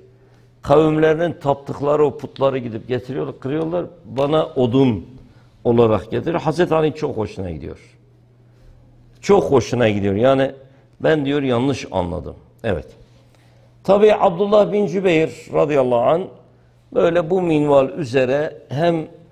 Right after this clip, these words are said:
o biattan önce hem biattan sonra hem Resulullah geldikten sonra ki mescitten ayrılmayan bir insan, sürekli peygamberin dizinin dibinde iki kardeş, eğer bu Sehl bin Huneyf'i de sayarsak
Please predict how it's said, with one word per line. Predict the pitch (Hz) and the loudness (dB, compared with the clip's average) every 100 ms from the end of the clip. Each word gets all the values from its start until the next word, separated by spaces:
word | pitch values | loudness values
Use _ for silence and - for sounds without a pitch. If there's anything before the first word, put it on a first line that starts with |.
| _ _ _ | _ _ _
o | 165 143 | -2 0
biattan | 147 - 147 - 170 151 | -2 0 0 2 0 2
önce | 135 123 113 143 | 0 -2 -2 -4
hem | 143 151 | -2 0
biattan | 139 139 135 151 147 | 0 0 0 0 0
sonra | - 123 135 | 0 0 0
hem | 165 139 | 0 0
Resulullah | - 131 147 127 | -2 -2 -2 -2
geldikten | 123 123 120 - 170 165 | 0 -2 -2 -2 2 2
sonra | 117 113 113 143 190 190 - - _ _ _ | 0 -2 0 2 2 0 -10 -20 _ _ _
ki | - 175 | -4 -4
mescitten | 147 151 - - 127 160 147 | -2 -2 -2 -6 -6 -4 -4
ayrılmayan | 95 127 139 165 175 175 165 | 0 2 2 0 0 -2 -2
bir | 170 | -6
insan, | 165 165 156 175 185 175 - - _ _ _ | -4 -6 -4 2 2 2 -6 -20 _ _ _
sürekli | - - 214 190 170 151 | -20 -6 0 2 0 -4
peygamberin | - 160 151 147 139 131 127 | 0 2 2 2 2 2 0
dizinin | 135 127 156 143 | -4 -2 0 0
dibinde | 120 110 113 | -2 -4 -6
iki | 107 - | -8 -8
kardeş, | - 143 120 147 156 - - - - - _ _ | 0 2 2 2 0 -4 -18 -20 -20 -20 _ _
eğer | - 135 139 139 | -4 0 2 2
bu | 135 139 - | 2 0 -2
Sehl | - 143 135 123 | -4 0 0 0
bin | 135 131 - | -2 -4 -6
Huneyf'i | 131 131 110 120 | -4 -2 -2 -2
de | 117 | -4
sayarsak | - 117 117 - 101 | -2 0 0 -2 -8